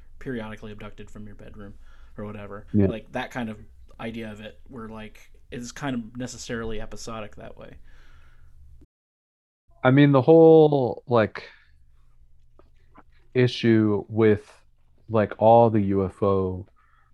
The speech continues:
Speaker 2: lore and culture is that, like, there's so many bad U F O books I mean,
Speaker 1: Mm-hmm.
Speaker 2: there's,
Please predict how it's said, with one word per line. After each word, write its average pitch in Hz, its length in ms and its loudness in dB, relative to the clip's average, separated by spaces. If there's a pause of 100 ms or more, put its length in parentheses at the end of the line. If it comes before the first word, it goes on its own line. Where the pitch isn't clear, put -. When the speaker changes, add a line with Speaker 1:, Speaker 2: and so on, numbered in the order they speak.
(240)
Speaker 2:
lore 95 640 2
and 95 220 -6
culture 95 600 -2
is 95 440 -6
that, 98 260 -2
like, 92 460 -2 (260)
there's 107 260 2
so 127 160 4
many 123 220 6
bad 101 640 4 (360)
U 104 200 0
F - 140 -6
O 104 140 2
books 95 680 -2 (140)
I 104 100 -6
mean, 95 320 -4 (140)
Speaker 1:
Mm-hmm. 101 40 -4
Speaker 2:
there's, 98 140 -4